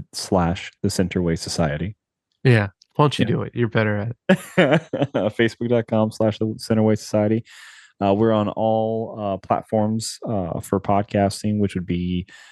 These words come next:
Speaker 1: Spotify. Um, we have Apple Podcasts, Amazon Podcasts, Google Podcasts. We have every pod-,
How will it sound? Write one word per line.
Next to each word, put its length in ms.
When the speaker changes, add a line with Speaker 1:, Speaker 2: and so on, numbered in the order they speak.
Speaker 1:
Spotify. 920
Um, 560
we 100
have 180
Apple 680
Podcasts, 680
Amazon 400
Podcasts, 840
Google 240
Podcasts. 540
We 100
have 120
every 280
pod-, 320